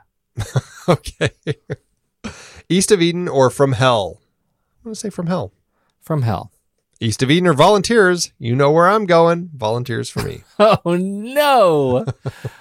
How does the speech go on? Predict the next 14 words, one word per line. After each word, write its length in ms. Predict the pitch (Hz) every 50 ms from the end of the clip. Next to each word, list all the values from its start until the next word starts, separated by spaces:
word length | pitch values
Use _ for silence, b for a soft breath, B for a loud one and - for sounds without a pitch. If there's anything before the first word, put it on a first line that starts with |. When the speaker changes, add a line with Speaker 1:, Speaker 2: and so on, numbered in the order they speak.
| B B B B _
Speaker 2:
Oh, 920 | - 180 - 175 175 175 165 160 156 147 143 135 131 131 123 120 120 120 120
Andy, 840 | 117 110 123 139 143 139 143 143 131 131 123 110 104 104 101 104 - -
I'm 380 | - 131 139 147 151 147 147 147
East 300 | 139 139 123 117 - -
of 100 | 113 104
Eden 300 | 107 104 101 107 104 101
on 160 | 95 92 95
this 180 | 98 92 - -
one. 220 | 101 92 90 90
Speaker 1:
You're 100 | - 190
a 180 | 147 120 123 - _ _ _ _ _ _
big 220 | - 262 254 190 156
kitty 280 | - - 165 143 135
cat. 400 | 117 - - 123 113 104 104 -